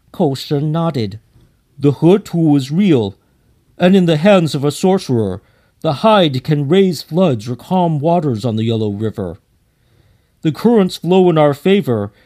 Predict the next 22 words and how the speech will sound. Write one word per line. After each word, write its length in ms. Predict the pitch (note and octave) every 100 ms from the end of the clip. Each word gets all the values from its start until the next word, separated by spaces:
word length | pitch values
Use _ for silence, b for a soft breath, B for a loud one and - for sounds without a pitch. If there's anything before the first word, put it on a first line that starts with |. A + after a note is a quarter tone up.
| b
and 160 | - D#3
the 100 | F3
enemies 520 | F3+ G3+ D#3 C#3 C3
who 120 | D3+
slip 380 | C3+ - F#3 F#3
underwater 680 | - D#3+ D#3 C#3+ F3 D3+ C#3
never 460 | C#3+ D#3+ D3+ C#3+
surface 480 | B2 E3 D3+ C#3 -
alive. 640 | A2+ B2 C#3 G2+ F2 - _ _ _ _ _
Thanks 340 | F#3+ A3+ G#3+
to 100 | - E3
the 100 | D3+
He 260 | - D#3
Tu's 360 | G3 - D3 C#3
magic, 600 | D3+ E3 D3+ A2+ F#2+ - _ _ _
the 100 | F#3
Jing 400 | C#3+ A3+ A3+ A3
armies 520 | - G#3 G3+ D#3+ -
have 180 | D3+ C#3
feared 380 | - A3 F#3 C3+
the 80 |
river 440 | A2 A#2 A2+ F#2+